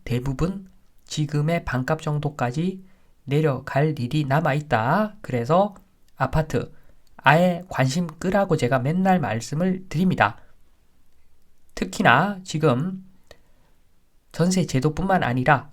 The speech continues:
정부의 정책도 비정상이죠. 전세가 왜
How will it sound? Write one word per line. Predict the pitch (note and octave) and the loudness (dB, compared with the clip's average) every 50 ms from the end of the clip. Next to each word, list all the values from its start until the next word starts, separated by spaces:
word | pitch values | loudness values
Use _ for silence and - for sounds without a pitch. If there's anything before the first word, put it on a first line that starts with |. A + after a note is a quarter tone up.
| - | -20
정부의 | - - D3+ D3+ D#3+ D#3+ F3 E3 C#3+ - | -12 -6 -6 -4 -4 -2 0 0 0 0
정책도 | C#3 D3 D3 - - C3+ - - - E3+ F3 F3 - | -2 -4 -4 -4 -4 -6 -8 -4 -4 -2 -2 -2 -4
비정상이죠. | - B2+ A#2+ B2+ C3+ D3 C#3+ C#3+ C3+ B2+ A#2 - A2+ A#2+ D3+ F3 F#3 F#3 - - _ - - - _ - - - - - - - | -6 -4 -2 -2 -2 0 -2 -2 -2 -2 -2 0 2 2 2 2 0 -4 -12 -20 _ -20 -20 -20 _ -20 -20 -20 -20 -20 -20 -10
전세가 | - - D3 D3+ D#3 C#3 C3 B2 A#2+ A#2 A#2 - D#3 E3+ F#3 F#3+ F#3+ F#3+ F#3+ - - - - - | -4 -2 0 0 0 0 0 0 0 0 0 2 4 4 4 4 2 -2 -6 -12 -18 -20 -6 2
왜 | B2 D#3 D#3+ B2+ B2 D3+ G3 G#3 F#3+ | 4 4 6 6 4 4 2 -2 -6